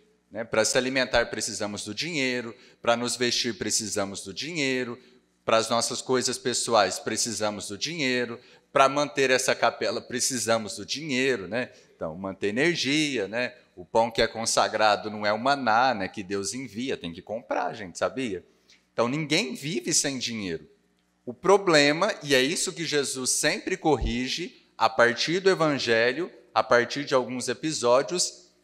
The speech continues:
é o modo como nós lidamos com o dinheiro.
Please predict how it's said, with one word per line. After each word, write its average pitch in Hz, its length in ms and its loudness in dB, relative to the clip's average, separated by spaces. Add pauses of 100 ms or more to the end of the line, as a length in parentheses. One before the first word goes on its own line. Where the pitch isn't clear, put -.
(140)
é 139 160 8
o 156 80 4
modo 170 540 6
como 160 320 0
nós 131 240 2
lidamos 113 500 -4
com 110 160 -12
o 101 60 -14
dinheiro. 87 440 -10